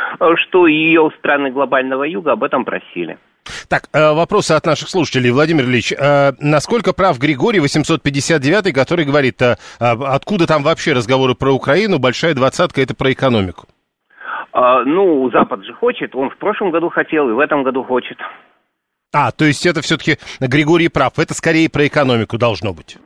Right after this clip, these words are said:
Speaker 1: Это ска-, да вообще должно быть только про экономику, но поскольку Запад хочет, ну, как бы тема обсуждается, ведь мы говорим о том, что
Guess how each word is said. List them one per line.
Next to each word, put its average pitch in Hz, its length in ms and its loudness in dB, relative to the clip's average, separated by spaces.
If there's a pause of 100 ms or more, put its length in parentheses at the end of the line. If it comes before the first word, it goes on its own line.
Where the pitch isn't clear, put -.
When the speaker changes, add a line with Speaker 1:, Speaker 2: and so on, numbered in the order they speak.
(240)
Speaker 1:
Это 151 280 0
ска-, - 340 -2
да 123 120 -2
вообще 156 360 0
должно 139 280 -4
быть 123 180 -8
только 127 340 0
про 135 200 -2
экономику, 240 600 0
но 170 140 2
поскольку 170 440 -2
Запад 135 360 -2
хочет, 302 540 -6
ну, 233 140 -4
как 294 300 0
бы 302 120 -2
тема 208 300 -2
обсуждается, 214 720 -2
ведь 120 260 -2
мы 123 280 0
говорим 135 360 2
о 160 60 0
том, 117 200 -2
что - 180 -8